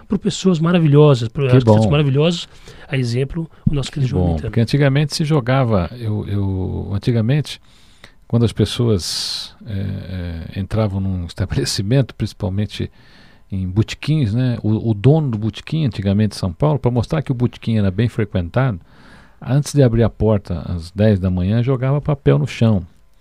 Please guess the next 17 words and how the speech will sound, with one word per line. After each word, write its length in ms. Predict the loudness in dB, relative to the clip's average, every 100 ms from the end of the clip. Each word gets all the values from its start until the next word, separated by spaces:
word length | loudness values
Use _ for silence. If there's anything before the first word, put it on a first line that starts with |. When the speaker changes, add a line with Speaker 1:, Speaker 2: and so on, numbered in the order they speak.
| -20 -20 -20 _
Speaker 2:
porque 580 | -8 -8 -2 0 0 -2 -4 -8 -10
o, 280 | -14 -8
a, 60 | -8 -6
a 40 | -6
sujeira 480 | 0 0 4 4 4
do 100 | 2
papel 340 | 2 2 2
mostrava 560 | 2 -2 0 0 0 -2
que 140 | -4
o 240 | -6 -6
botequim 540 | -2 -2 -2 -6 -4 -2
era, 260 | -2 -4 0
era 200 | 2 4
bem 240 | 6 6
agitado, 600 | 6 0 0 2 2 0 -2 -4 -6
<laughs> 280 | -8 -20 -10
né? 220 | -2 0